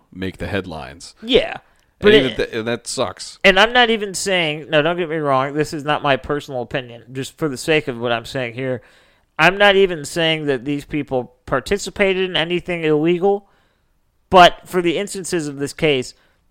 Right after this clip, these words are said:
Speaker 2: those are two very <laughs> polarizing figures. You have a old school nineties liberal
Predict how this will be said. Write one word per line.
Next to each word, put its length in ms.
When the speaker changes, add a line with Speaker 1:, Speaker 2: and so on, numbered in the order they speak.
Speaker 2:
those 260
are 80
two 180
very 280
<laughs> 80
polarizing 600
figures. 520
You 200
have 420
a 520
old 340
school 800
nineties 560
liberal 720